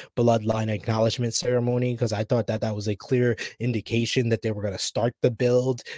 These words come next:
to The Rock or give us a r-, a, a hint that The Rock would show up at the Royal Rumble. But now that we didn't get that, I start to believe this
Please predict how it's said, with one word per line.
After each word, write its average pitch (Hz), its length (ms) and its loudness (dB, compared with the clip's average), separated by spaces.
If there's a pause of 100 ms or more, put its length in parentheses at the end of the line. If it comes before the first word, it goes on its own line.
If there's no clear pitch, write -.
(120)
to 147 200 6
The 123 100 2
Rock 117 380 0
or 107 160 0
give 110 260 -4
us 113 200 0
a - 60 -4
r-, 107 340 -2
a, 107 240 -6 (180)
a - 60 -6
hint 139 400 2 (240)
that 127 140 -4
The 131 100 0
Rock 120 260 0
would 127 180 -2
show 123 280 4
up 120 240 0
at 117 140 -4
the 120 80 0
Royal 117 260 0
Rumble. 117 480 2
But 110 260 -4
now 123 220 -10
that 123 180 -6
we 123 100 -6
didn't 113 380 -6
get 160 220 -8 (100)
that, 120 300 -6 (300)
I 120 100 4
start - 400 0
to 120 120 2
believe 117 460 0
this 110 260 0